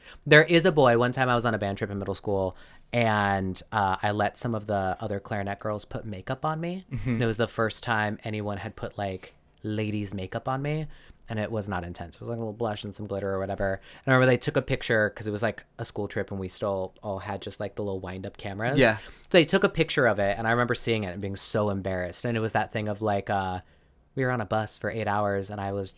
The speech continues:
Speaker 1: just having fun, but as soon as I realized what I'd let them do, it felt like I had, like, let down the guard and I'd
Speaker 2: Yeah.
Speaker 1: exposed myself for
Speaker 2: I've
Speaker 1: some,
Speaker 2: said
Speaker 1: like,
Speaker 2: too much.
Speaker 1: I was like, "Oh, n-, everyone knows now."
Speaker 2: Yeah.
Speaker 1: Uh, I, that's not something I should have done.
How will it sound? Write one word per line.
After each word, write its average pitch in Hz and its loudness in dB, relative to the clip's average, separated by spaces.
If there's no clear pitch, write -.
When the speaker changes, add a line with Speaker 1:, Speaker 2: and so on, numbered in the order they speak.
Speaker 1:
just - -8
having 101 -4
fun, 101 -2
but 101 -4
as 101 -4
soon 113 -4
as 104 -2
I 107 0
realized 101 -2
what 104 -4
I'd 98 -2
let 98 -4
them 98 -4
do, 92 -2
it 87 -6
felt 95 -4
like 98 -4
I 95 -4
had, 90 -6
like, 87 -6
let 90 -4
down 98 -2
the 92 -6
guard 87 -4
and 123 -4
I'd 131 2
Speaker 2:
Yeah. 123 8
Speaker 1:
exposed 113 2
myself 110 2
for - 2
Speaker 2:
I've 165 8
Speaker 1:
some, 135 10
Speaker 2:
said 156 10
Speaker 1:
like, 135 10
Speaker 2:
too 151 6
much. 113 0
Speaker 1:
I 143 8
was 151 8
like, 147 6
"Oh, 139 8
n-, 110 0
everyone 127 6
knows 127 8
now." 110 6
Speaker 2:
Yeah. 120 10
Speaker 1:
Uh, 110 4
I, 120 4
that's 104 0
not 90 -4
something 90 -10
I 80 -8
should 90 -8
have 92 -10
done. 110 0